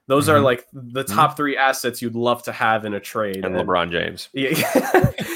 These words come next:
Speaker 1: Yes.
Speaker 2: Has he ever been traded, though? Like,
Speaker 1: Uh, I'll technically sign and trade with Cleveland and Miami.
Speaker 2: Oh, there you
Speaker 3: Mm-hmm.
Speaker 2: go. There you go.
Speaker 1: Um, but no, Steven, you bring up, I think, the best possible point. Like, if we're talking about teams that are, like, will make an impact come trade deadline,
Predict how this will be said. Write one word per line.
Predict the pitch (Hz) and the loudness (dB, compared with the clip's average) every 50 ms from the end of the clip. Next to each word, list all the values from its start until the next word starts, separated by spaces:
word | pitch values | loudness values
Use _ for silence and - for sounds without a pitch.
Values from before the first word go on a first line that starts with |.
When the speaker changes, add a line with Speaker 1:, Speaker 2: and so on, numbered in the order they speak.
| 311 226 - - | -10 -8 -6 0
Speaker 1:
Yes. | 127 131 - - - - - - - - | 2 4 4 4 0 -4 -10 -8 0 2
Speaker 2:
Has | 139 131 | 4 6
he | 143 147 | 6 6
ever | 170 165 165 | 6 6 4
been | 170 170 156 | 4 4 2
traded, | 139 - 170 190 196 202 190 190 | 4 4 4 4 4 0 -2 -2
though? | 208 208 214 202 | -2 0 0 2
Like, | 165 135 123 117 - - - - - - | 2 4 4 2 2 4 2 2 2 4
Speaker 1:
Uh, | 127 139 165 185 190 190 190 160 160 143 - - _ _ _ | 2 4 6 6 6 4 2 -2 -4 -6 -10 -18 _ _ _
I'll | 180 185 | 2 4
technically | 185 - 226 220 214 202 202 170 | 6 4 4 4 4 4 4 4
sign | - - 147 139 131 | 6 4 4 4 4
and | 123 120 | 2 0
trade | - - 123 117 | 2 2 2 2
with | 110 110 104 - | 2 0 -4 -4
Cleveland | - 117 107 101 98 95 | -4 -4 -2 -2 -2 -4
and | 95 | -2
Miami. | 95 92 92 92 92 92 101 | -2 -2 -2 -4 -4 -2 0
Speaker 2:
Oh, | 104 101 98 | 2 2 4
there | 90 95 95 | 4 2 2
you | 92 | 2
Speaker 3:
Mm-hmm. | 90 | 2
Speaker 2:
go. | 87 85 85 | 0 -2 -2
There | 85 87 87 | -2 -2 -2
you | 87 | 0
go. | 107 | 2
Speaker 1:
Um, | 107 107 107 107 107 107 110 120 123 _ _ _ _ _ _ _ | 2 4 4 2 2 0 -4 -8 -10 _ _ _ _ _ _ _
but | 131 127 143 143 143 143 | 0 2 4 6 6 6
no, | 151 175 170 135 | 6 6 6 6
Steven, | 127 - - 139 123 120 | 4 2 0 0 2 2
you | 120 123 | 0 2
bring | 135 156 156 151 | 2 4 4 4
up, | 131 120 | 4 4
I | 127 120 120 | 2 0 2
think, | - 139 127 | 0 -4 -6
the | 120 | -2
best | 110 120 110 - - | -2 -2 -2 0 0
possible | 113 110 107 - 107 101 | 0 0 0 -2 -12 -6
point. | - 113 110 104 | -4 -2 -2 -2
Like, | 104 107 | -2 -2
if | 113 | -2
we're | 139 160 | -2 2
talking | 185 190 190 185 185 | 2 2 2 2 2
about | 180 156 143 - | 2 2 2 2
teams | - 156 156 151 143 | 0 0 0 0 2
that | 139 131 123 | 2 2 4
are, | 120 117 | 4 4
like, | 113 110 107 - | 2 2 0 0
will | 113 113 | -2 0
make | 113 123 127 127 | 2 0 0 0
an | 120 113 | -2 -4
impact | - 120 123 120 123 143 135 131 - | -2 -2 -4 0 0 0 0 0 0
come | - 117 113 107 98 | -2 -4 -4 -4 -8
trade | - - 120 120 120 123 | -6 0 0 0 2 4
deadline, | 127 131 135 135 135 143 147 156 165 | 2 2 4 2 2 4 4 2 0